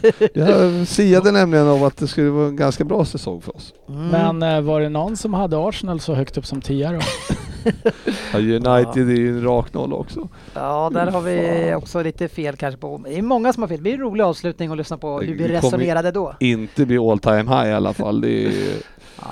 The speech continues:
Speaker 1: vi får se.
Speaker 3: Det är
Speaker 1: Vi har
Speaker 3: mycket mittenlag som vi kanske kan ta poäng på då istället.
Speaker 2: Mm.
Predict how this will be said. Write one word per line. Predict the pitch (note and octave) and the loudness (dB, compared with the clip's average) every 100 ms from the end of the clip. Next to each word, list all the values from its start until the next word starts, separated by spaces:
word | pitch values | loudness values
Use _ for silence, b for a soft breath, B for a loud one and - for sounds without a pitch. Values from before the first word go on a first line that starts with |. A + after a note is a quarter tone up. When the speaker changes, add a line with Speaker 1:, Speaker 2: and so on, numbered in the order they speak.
| D#3 | -12
Speaker 1:
vi | D#3+ | -10
får | G#3 | -8
se. | G3+ G3 D#3+ | -6 -2 0
Speaker 3:
Det | |
är | D#3 | 0
Speaker 1:
Vi | F3+ | 2
har | |
Speaker 3:
mycket | A3+ - G#3+ | 0 0 0
mittenlag | C#4 B3+ B3 A#3+ D4+ E4 | 0 0 0 2 2 2
som | - B3+ | -2 0
vi | A#3 G#3+ | 2 2
kanske | G#3 A#3 E3+ | 0 -2 -2
kan | F3+ F3+ | -4 -2
ta | E3+ | -2
poäng | - D#3+ | -2 -4
på | A#2+ C#3+ | -4 -2
då | C3 | -2
istället. | B2 C3 A#2+ | -2 -4 -6
Speaker 2:
Mm. | - F#2+ A2 C3 D3 | -8 -10 -8 -8 -10